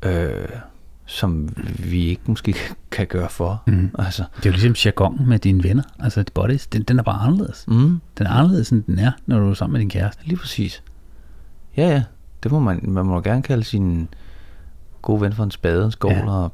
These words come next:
Speaker 1: og, og
Speaker 2: Ja.
Speaker 1: tale rigtig
Speaker 2: Ej,
Speaker 1: grimt.
Speaker 2: din, altså, du, jeg kan, jeg kan, altså, jeg kan ikke sige, "Ej, din fucking idiot"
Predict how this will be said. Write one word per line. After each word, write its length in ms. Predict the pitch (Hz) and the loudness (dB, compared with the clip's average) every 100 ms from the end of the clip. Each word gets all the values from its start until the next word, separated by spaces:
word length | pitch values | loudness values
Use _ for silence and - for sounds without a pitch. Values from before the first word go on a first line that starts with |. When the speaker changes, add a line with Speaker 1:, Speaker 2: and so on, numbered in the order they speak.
| - | -6
Speaker 1:
og, 120 | - - - | -8 -6 -4
og 160 | 87 - - - | -4 -4 -14 -8
Speaker 2:
Ja. 120 | 120 90 - - - - - | -4 -4 -6 -16 -16 -18 -8
Speaker 1:
tale 260 | - 98 101 | -2 0 0
rigtig 180 | 101 | 0
Speaker 2:
Ej, 100 | 110 | 0
Speaker 1:
grimt. 120 | 95 98 | 0 2
Speaker 2:
din, 160 | 98 - | -2 -2
altså, 180 | - 110 | -8 -2
du, 140 | 123 - | -2 0
jeg 220 | 107 110 | 0 2
kan, 220 | 127 85 | 2 2
jeg 100 | 107 | 0
kan, 160 | 113 - | 0 -2
altså, 240 | - - - - - - - - - - | -6 -8 -10 -14 -16 -18 -16 -16 -18 -6
jeg 120 | - 104 | -4 0
kan 100 | 104 | 2
ikke 240 | 131 156 | 4 2
sige, 360 | - 104 95 - - - | 2 2 2 -2 -14 -8
"Ej, 100 | - - | -4 0
din 120 | 110 | 0
fucking 420 | - - - 101 | 0 -2 2 2
idiot" 400 | 92 92 92 - | 2 0 -2 -4